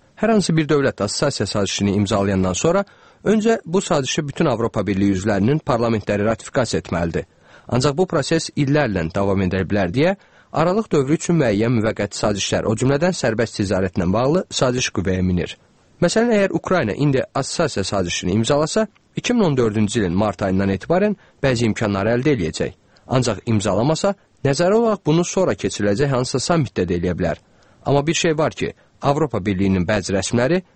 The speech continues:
məsələn, Avropa Birliyinin Ukrayna üzrə nümayəndəsi olan keçmiş Polşa prezidenti Aleksandr Kvasniewski ötən həftə açıqca bəyan eləyib ki,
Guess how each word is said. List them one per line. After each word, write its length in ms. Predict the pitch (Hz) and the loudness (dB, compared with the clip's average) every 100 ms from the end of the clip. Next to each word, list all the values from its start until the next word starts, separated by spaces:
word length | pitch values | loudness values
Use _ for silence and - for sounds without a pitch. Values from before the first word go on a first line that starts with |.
| _ 127 | _ -4
məsələn, 440 | 117 143 175 196 - | 0 2 0 0 -2
Avropa 400 | 123 147 143 127 | -2 0 -2 -2
Birliyinin 400 | 120 120 151 170 - | 0 2 2 -2 -6
Ukrayna 460 | - 170 160 110 | -2 0 2 0
üzrə 160 | 95 113 110 | 0 0 2
nümayəndəsi 480 | 107 104 101 - | 2 2 0 0
olan 220 | 151 160 - _ _ - | 0 0 -4 _ _ -4
keçmiş 400 | 151 - 170 - | -2 0 -2 0
Polşa 300 | 156 139 110 | -2 0 -2
prezidenti 380 | 107 113 113 160 | -2 0 0 0
Aleksandr 500 | 147 - 120 98 87 | -2 -2 0 0 -2
Kvasniewski 760 | - 95 - 131 180 - - 202 _ _ _ - | -2 -4 0 0 0 0 -4 -4 _ _ _ -4
ötən 240 | 175 220 | 0 0
həftə 160 | 180 156 | 0 -2
açıqca 340 | 135 - - 95 | -4 -6 -4 0
bəyan 240 | 104 104 | 0 2
eləyib 280 | 107 139 185 | 2 2 0
ki, 120 | - | 0